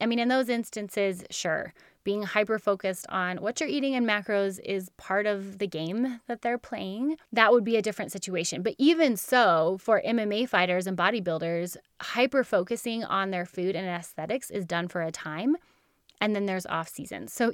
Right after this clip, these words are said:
even professionals do not stay hyper-focused on their body three hundred sixty-five days a year and have to eventually make peace with food just like anybody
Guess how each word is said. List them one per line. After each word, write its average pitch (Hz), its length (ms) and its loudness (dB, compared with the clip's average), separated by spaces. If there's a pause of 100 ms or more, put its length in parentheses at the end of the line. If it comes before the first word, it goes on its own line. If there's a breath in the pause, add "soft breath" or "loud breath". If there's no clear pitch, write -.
even 277 400 4
professionals 202 760 0
do 190 160 -4
not 185 320 0
stay 175 480 0 (360 loud breath)
hyper-focused 185 840 -2
on 190 200 -4
their 180 120 -4
body 170 500 -2
three 262 120 4
hundred 208 220 0
sixty-five 190 460 -4
days 170 240 -4
a 156 60 -8
year 269 380 4
and 214 120 -2
have 202 200 0
to 226 100 2
eventually 185 720 0
make 190 360 -4
peace 208 280 -4
with 180 100 -4
food 190 460 0
just 196 240 -2
like 185 180 0
anybody 180 420 -4